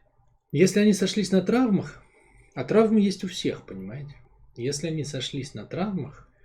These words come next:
то тогда это отношения на три года, после которых, а, теряется, как бы, друг другу интерес. И они ц-, они каждый зашел для чего? Чтобы получить любовь другого к себе.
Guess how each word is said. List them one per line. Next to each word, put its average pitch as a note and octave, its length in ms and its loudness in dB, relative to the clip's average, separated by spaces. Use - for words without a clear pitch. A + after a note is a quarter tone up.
то - 100 -12
тогда F#3 280 2
это E3+ 200 4
отношения D3 560 -2
на B2 140 -2
три C3+ 200 -4
года, F#3+ 400 2
после C#3+ 280 -6
которых, C#3+ 600 -4
а, G#2+ 200 -10
теряется, B2 600 -4
как G2+ 220 -14
бы, G2+ 100 -12
друг A#2 260 -6
другу G#2+ 280 -8
интерес. C3 560 -8
И B2 640 0
они D3 240 -2
ц-, - 300 -8
они D3 180 -4
каждый C3+ 400 0
зашел A2 560 -4
для A2+ 200 -8
чего? G#2 340 -8
Чтобы A#2 360 -6
получить C#3 540 -2
любовь A#2+ 400 -4
другого A2 460 -6
к - 80 -18
себе. F3+ 400 -6